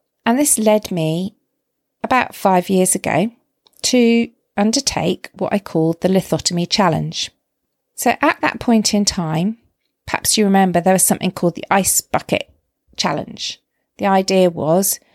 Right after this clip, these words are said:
you challenge someone to sit and have a bucket of ice thrown over them in aid of charity.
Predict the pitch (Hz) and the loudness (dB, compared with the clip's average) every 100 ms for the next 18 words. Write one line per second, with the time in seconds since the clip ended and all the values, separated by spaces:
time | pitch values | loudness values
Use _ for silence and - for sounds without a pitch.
0 | _ _ 196 220 226 226 220 175 170 170 | _ _ -2 2 2 2 0 0 0 0
1 | - 165 156 156 175 190 _ _ _ - | 0 0 -2 -4 -6 -8 _ _ _ -20
2 | - - 208 - 180 160 - 196 180 170 | -8 -4 0 2 4 2 -2 -8 -2 -2
3 | 170 - - 185 - 226 220 180 147 151 | -2 -6 -10 -10 -6 -4 -2 0 -2 -6
4 | - - - 190 208 196 - 185 170 170 | -10 -8 0 2 2 0 -2 -2 0 -2
5 | 127 185 269 _ _ _ _ - 214 170 | 0 -2 -4 _ _ _ _ -2 2 2
6 | 170 196 - 185 151 - - | 0 -2 0 0 -2 -8 -12